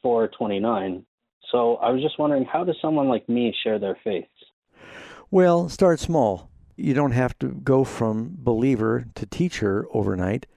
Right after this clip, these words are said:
Speaker 2: Share what the Lord has given on your heart,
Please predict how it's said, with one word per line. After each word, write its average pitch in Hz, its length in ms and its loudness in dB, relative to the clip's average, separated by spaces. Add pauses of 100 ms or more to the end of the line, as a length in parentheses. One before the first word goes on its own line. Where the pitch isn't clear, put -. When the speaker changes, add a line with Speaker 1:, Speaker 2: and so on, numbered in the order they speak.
(500)
Speaker 2:
Share 147 460 2
what 123 360 2 (140)
the 135 160 0
Lord 113 260 4
has 104 140 0
given 110 260 0
on 104 140 0
your 101 120 -2
heart, 117 360 -2